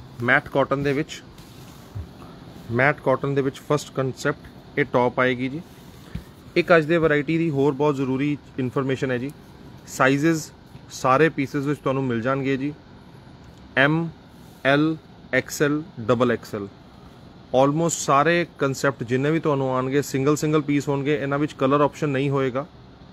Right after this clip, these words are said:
ਜੋ ਪੀਸ ਦਿਖ ਰਿਹਾ ਜੀ ਉਹੀ ਕਲਰ ਅਵੇਲੇਬਲ ਹੈ, ਪਲੱਸ ਇਹਦੇ 'ਚ ਸਾਈਜ਼ ਦੀ ਆਪਸ਼ਨ ਰਹਿਣਗੀਆਂ ਜੀ, ਐਮ, ਐਲ, ਐਕਸ ਐਲ, ਡਬਲ ਐਕਸ ਐਲ। Most of the articles ਵਿੱਚ ਇਹ ਚਾਰੋਂ ਸਾਈਜ਼ਜ਼ ਅਵੇਲੇਬਲ ਹੋਣਗੇ ਜੀ। So ਤੁਸੀਂ ਉਸ accordingly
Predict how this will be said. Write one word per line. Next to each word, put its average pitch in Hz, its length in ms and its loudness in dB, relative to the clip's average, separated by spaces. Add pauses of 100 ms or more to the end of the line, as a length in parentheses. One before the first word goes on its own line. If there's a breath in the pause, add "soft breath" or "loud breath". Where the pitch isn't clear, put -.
(600)
ਜੋ 139 140 6
ਪੀਸ 147 260 0
ਦਿਖ 131 220 0
ਰਿਹਾ 147 160 6
ਜੀ 147 200 -2
ਉਹੀ 139 180 0
ਕਲਰ 139 260 0
ਅਵੇਲੇਬਲ 131 440 0
ਹੈ, 147 100 -4 (720)
ਪਲੱਸ 160 220 4
ਇਹਦੇ 165 160 0
'ਚ - 60 -12
ਸਾਈਜ਼ 143 320 2
ਦੀ 160 80 -2
ਆਪਸ਼ਨ 151 340 0
ਰਹਿਣਗੀਆਂ 113 420 0
ਜੀ, 101 140 -6 (480)
ਐਮ, 160 340 2 (440)
ਐਲ, 151 340 2 (460)
ਐਕਸ 139 300 -2
ਐਲ, 151 220 0 (160)
ਡਬਲ 127 300 4
ਐਕਸ - 240 -4
ਐਲ। 98 140 -8 (500)
Most 175 280 2
of 160 120 2
the 175 160 4
articles 139 400 0
ਵਿੱਚ 147 260 -4
ਇਹ 151 80 -2
ਚਾਰੋਂ 143 480 2 (600)
ਸਾਈਜ਼ਜ਼ 139 520 2 (100)
ਅਵੇਲੇਬਲ 127 420 0
ਹੋਣਗੇ 107 340 -4
ਜੀ। 98 120 -10 (220)
So 139 80 0
ਤੁਸੀਂ 147 260 -2 (100)
ਉਸ 160 240 -2
accordingly 135 540 2